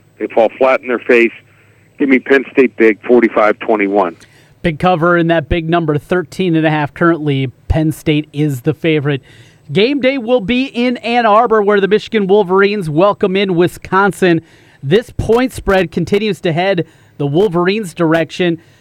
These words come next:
Speaker 2: Seven and a half earlier this week. I see some spots as high as nine and a half, even some tens out there right now. Feels on the surface like a big number. I'm just personally not sold on the Badgers. What do you see in this week with Wisconsin and Michigan?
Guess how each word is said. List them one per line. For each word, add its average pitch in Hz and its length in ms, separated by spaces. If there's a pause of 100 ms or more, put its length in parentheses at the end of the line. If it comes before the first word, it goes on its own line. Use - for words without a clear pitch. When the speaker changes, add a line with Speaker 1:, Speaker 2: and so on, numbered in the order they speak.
(100)
Speaker 2:
Seven 240 320
and 226 120
a 202 40
half 214 260
earlier 208 300
this 190 260
week. 190 280
I 170 80
see 202 180
some 165 180
spots 190 440
as 165 120
high 180 220
as 143 160
nine 165 220
and 175 100
a 156 40
half, 175 200
even 196 220
some 156 220
tens 190 580 (400)
out 180 260
there 180 220
right 175 280
now. 175 380 (540)
Feels 262 380 (120)
on 269 220
the 262 100
surface 233 540
like 196 160
a 180 40
big 170 220
number. 175 360 (340)
I'm 208 180
just 175 260
personally 175 340
not 156 200
sold 165 380
on 170 220
the 156 60
Badgers. 160 540
What 214 140
do 311 40
you 294 80
see 214 200
in 170 80
this 165 240
week 180 180
with 151 140
Wisconsin 160 500
and 139 80
Michigan? 127 400